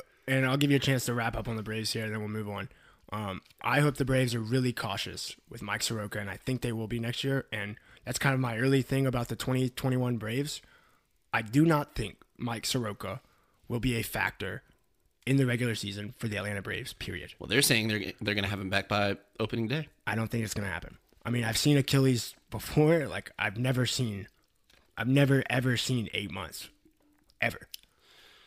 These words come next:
Speaker 2: Well, it's not like he's got a dunk. You know what I mean? Like, m-, maybe I'm a little ignorant here. He's
Speaker 1: But, like,
Speaker 2: got, he's,
Speaker 1: we
Speaker 2: it's
Speaker 1: let,
Speaker 2: his push-off
Speaker 1: are they
Speaker 2: leg.
Speaker 1: gonna let him pitch when he's eighty-five percent? Hope
Speaker 2: I
Speaker 1: not.
Speaker 2: don't know.
Speaker 1: I hope they don't let him pitch when he's ninety-seven.
Speaker 2: If, if there's no,
Speaker 1: He needs to be one hundred percent before
Speaker 2: if there's
Speaker 1: they
Speaker 2: no
Speaker 1: let him.
Speaker 2: risk of re-injury,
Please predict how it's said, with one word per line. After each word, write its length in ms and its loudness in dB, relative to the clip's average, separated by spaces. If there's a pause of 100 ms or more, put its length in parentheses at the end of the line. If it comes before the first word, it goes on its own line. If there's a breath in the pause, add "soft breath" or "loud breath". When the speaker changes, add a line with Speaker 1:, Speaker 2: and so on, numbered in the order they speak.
(140 soft breath)
Speaker 2:
Well, 100 -6
it's 100 0
not 60 4
like 100 0
he's 120 -4
got 140 2
a 60 -6
dunk. 640 -2
You 120 -2
know 80 4
what 100 4
I 20 2
mean? 240 4
Like, 220 0
m-, 160 -8
maybe 280 8
I'm 140 8
a 40 6
little 200 6
ignorant 380 4
here. 260 -2
He's 180 4
Speaker 1:
But, 60 2
like, 80 8
Speaker 2:
got, 80 4
he's, 160 8
Speaker 1:
we 80 8
Speaker 2:
it's 100 4
Speaker 1:
let, 80 4
Speaker 2:
his 80 -4
push-off 340 4
Speaker 1:
are 20 0
they 140 6
Speaker 2:
leg. 40 4
Speaker 1:
gonna 320 6
let 220 4
him 100 4
pitch 260 -2
when 100 0
he's 100 -4
eighty-five 400 -2
percent? 320 -4 (640)
Hope 160 -2
Speaker 2:
I 100 0
Speaker 1:
not. 40 0
Speaker 2:
don't 80 0 (200)
know. 60 -2
Speaker 1:
I 40 0
hope 140 4
they 80 6
don't 140 6
let 100 4
him 60 0
pitch 160 0
when 100 0
he's 100 -2
ninety-seven. 540 -4 (240 soft breath)
Speaker 2:
If, 180 0
if 160 6
there's 220 8
no, 180 10
Speaker 1:
He 60 12
needs 140 6
to 60 2
be 140 4
one 220 2
hundred 220 2
percent 340 -6
before 160 0
Speaker 2:
if 60 2
there's 140 6
Speaker 1:
they 60 6
Speaker 2:
no 100 8
Speaker 1:
let 80 4
him. 40 -4
Speaker 2:
risk 400 4 (140)
of 200 0
re-injury, 680 2